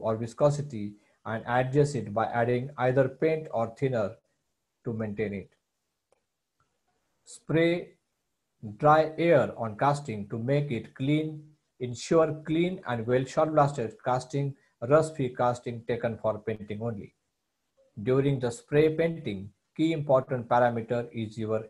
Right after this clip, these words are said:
air pressure of spraying gun. It should be three to four bar required for spraying.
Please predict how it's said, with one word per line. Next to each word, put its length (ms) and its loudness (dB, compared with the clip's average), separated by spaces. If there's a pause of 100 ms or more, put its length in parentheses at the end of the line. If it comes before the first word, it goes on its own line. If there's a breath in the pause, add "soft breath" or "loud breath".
air 240 0
pressure 500 0
of 240 -2
spraying 480 -6
gun. 240 0 (1000)
It 140 -8
should 260 -2
be 200 -6 (160)
three 240 -2
to 120 -6
four 280 -2
bar 260 6
required 680 0
for 200 -4
spraying. 500 -4